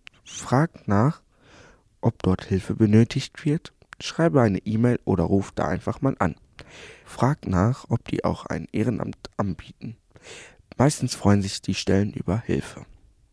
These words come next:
Bei mir beim D R K war das so, dass ich jemand vom Deutschen Roten Kreuz kannte. Ich habe den mal gefragt, ob ich mir das Ganze mal angucken kann. Und dann bin ich mal mitgegangen.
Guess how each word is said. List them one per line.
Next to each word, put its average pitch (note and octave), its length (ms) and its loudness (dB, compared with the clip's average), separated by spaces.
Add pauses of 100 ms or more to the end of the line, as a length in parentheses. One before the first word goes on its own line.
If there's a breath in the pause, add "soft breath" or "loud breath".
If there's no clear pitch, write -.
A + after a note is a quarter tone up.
(260 loud breath)
Bei A2+ 360 6
mir C3+ 320 6
beim G#2 280 2
D G#2+ 100 2
R F#2+ 140 4
K B2+ 360 0
war G2 80 4
das F2 260 -2
so, G#2 300 -2 (920 loud breath)
dass A2 220 0
ich A2 300 -2
jemand A#2+ 360 4
vom - 200 -4
Deutschen A#2 360 2
Roten - 280 -2
Kreuz - 420 -2
kannte. D3 520 0 (840 loud breath)
Ich - 220 2
habe A#2+ 220 8
den G2+ 160 0
mal F#2 160 2
gefragt, G2+ 420 0
ob - 160 -2
ich - 220 -6 (320)
mir G#2+ 100 -2
das - 300 -8
Ganze B2 380 -2
mal F2+ 160 -2
angucken - 480 -8
kann. C3+ 260 -2 (640 loud breath)
Und C3+ 240 4
dann B2 180 4
bin C3 180 2
ich - 280 -6
mal F#2 100 0
mitgegangen. G#2+ 600 0